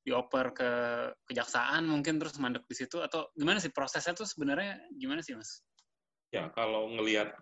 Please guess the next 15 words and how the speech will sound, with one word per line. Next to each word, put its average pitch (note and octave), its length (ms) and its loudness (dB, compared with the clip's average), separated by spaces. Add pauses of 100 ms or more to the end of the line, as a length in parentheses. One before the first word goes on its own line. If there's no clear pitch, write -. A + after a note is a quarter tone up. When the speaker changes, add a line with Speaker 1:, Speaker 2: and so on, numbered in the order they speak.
Speaker 2:
konteks G#2+ 480 2
kekinian G2+ 640 2
hari F#2+ 320 2
ini E3 160 6
ya, - 240 0
kita F3+ 320 2
masih G#2 560 0
percaya F#2+ 640 4
dengan F2 400 2
penyidik-penyidik F2+ 960 4
K - 160 -2
P - 160 2
K. - 160 -2 (560)
Akan F#3 320 -2
tetapi, F3 720 2